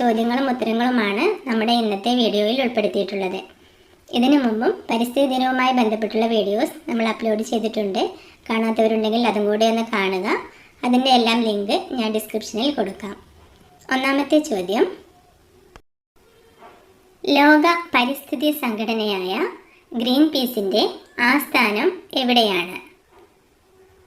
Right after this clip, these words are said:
ആംസ്റ്റർഡാം, നെതർലാൻഡ്. സ്ട്രോബിലാന്തസ് കുന്തിയാന ഏത് പൂവിൻ്റെ ശാസ്ത്രീയ നാമമാണ്? സ്ട്രോബിലാന്തസ് കുന്തിയാന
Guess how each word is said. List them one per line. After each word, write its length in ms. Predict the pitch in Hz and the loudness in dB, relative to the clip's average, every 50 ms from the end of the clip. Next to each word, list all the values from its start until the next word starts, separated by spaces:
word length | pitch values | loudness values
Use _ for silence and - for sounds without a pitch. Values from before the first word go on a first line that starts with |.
| _ _ _ 381 381 381 392 - _ - - - _ _ _ _ _ _ _ _ _ _ _ _ _ _ 381 359 _ _ _ _ _ _ _ _ _ _ _ _ _ _ _ _ _ _ - | _ _ _ -20 -20 -20 -20 -20 _ -20 -20 -20 _ _ _ _ _ _ _ _ _ _ _ _ _ _ _ _ _ _ _ _ _ _ _ _ _ _ _ _ _ _ _ _ _ _ 0
ആംസ്റ്റർഡാം, 800 | 254 247 262 277 - - - 294 247 240 247 233 214 214 269 370 370 - - - _ _ - - - 269 262 | 0 0 0 -2 -4 -2 2 2 2 2 2 -2 -2 0 0 -2 -2 -4 -12 -20 _ _ -20 -14 -10 -4 0
നെതർലാൻഡ്. 680 | 254 247 226 233 220 208 196 190 180 175 170 160 - - - _ _ _ _ _ _ _ _ _ _ - - _ _ _ _ _ _ _ _ _ _ _ _ _ _ _ _ _ _ _ _ - _ _ _ _ _ _ _ _ _ _ _ | 0 0 2 2 2 2 2 2 0 -2 -6 -10 -14 -18 -20 _ _ _ _ _ _ _ _ _ _ -20 -20 _ _ _ _ _ _ _ _ _ _ _ _ _ _ _ _ _ _ _ _ -20 _ _ _ _ _ _ _ _ _ _ _
സ്ട്രോബിലാന്തസ് 880 | - - - - 330 330 330 302 339 349 339 339 339 330 349 349 - - - | -16 -8 0 2 4 6 6 6 6 4 4 4 4 4 4 2 2 -2 2
കുന്തിയാന 480 | 247 247 214 208 208 196 185 180 180 208 285 427 - - - - - - - - - | 2 4 4 4 2 0 2 2 2 4 4 2 0 -2 -10 -20 -20 -20 -20 -18 -4
ഏത് 340 | - 269 269 294 330 - 381 - - | -2 2 4 4 4 4 2 0 0
പൂവിൻ്റെ 480 | 233 226 220 220 233 214 190 196 247 392 - - - - - - - | -2 -2 0 0 0 -2 0 0 0 0 -2 -4 -12 -20 -18 -4 0
ശാസ്ത്രീയ 480 | 294 262 285 294 277 - 302 302 311 339 339 294 | 2 2 2 0 0 0 0 2 2 2 2 2
നാമമാണ്? 540 | 240 202 196 202 196 196 190 185 180 165 175 - - - _ _ _ _ _ _ _ _ _ _ _ _ _ _ _ _ | 0 0 0 -2 -2 -2 -4 -4 -6 -8 -10 -14 -20 -20 _ _ _ _ _ _ _ _ _ _ _ _ _ _ _ _
സ്ട്രോബിലാന്തസ് 840 | - - - 247 240 226 233 226 233 240 240 240 233 262 247 - - | -16 -4 0 2 2 2 2 2 2 2 2 2 0 -2 -4 -2 -2
കുന്തിയാന 460 | 247 240 214 214 220 208 202 196 214 | 0 0 2 2 2 2 0 0 0